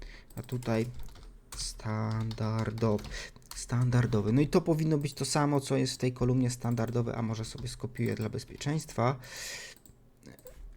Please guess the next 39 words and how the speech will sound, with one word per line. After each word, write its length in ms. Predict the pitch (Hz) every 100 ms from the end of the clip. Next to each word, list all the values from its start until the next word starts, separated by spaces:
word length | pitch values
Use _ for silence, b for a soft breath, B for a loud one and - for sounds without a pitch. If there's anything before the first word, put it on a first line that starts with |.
| -
Czy 140 | -
tam 220 | - 110
żadnych 320 | 110 110 110 -
literówek 440 | - 117 123 117
nie 120 | 131
mam, 140 | 139 120
nie 100 | 120
ma 100 | 113
żadnych 300 | 117 110 -
spacji. 520 | 143 147 - 139 139 B B
No 80 | 143
ufam 320 | 185 180 156
te-, 320 | 135 147 139 -
temu 640 | - 139 143 139 131 101
sprawdzeniu, 920 | - 143 139 127 143 139 131 131 131 131 - - - -
e, 240 | 107 113 110
sprawdzeniu 1000 | - 113 120 123 120 117 117 117 117 117
poprawności 540 | - 120 120 120 -
danych, 280 | 123 127 107
który 240 | - 117 113
jest 260 | 110 -
tutaj. 240 | - 113 120
Nie 100 | 117
będę 220 | 117 110
tego 280 | - 107 107
w 40 |
żaden 240 | 113 110
sposób 340 | 110 113 - 113
dalej 240 | 113 110
walidował, 520 | 117 110 170 143 143 B B B -
no 80 | 131
ale 120 | 131
trzeba 240 | 151 147
pamiętać, 460 | 127 143 151 143 127
że 80 | 135
jeżeli 460 | 131 135 131 131
dodałbym 540 | 123 135 135 127 127 123
nową 320 | 123 117 117
rolę, 460 | 131 131 131 120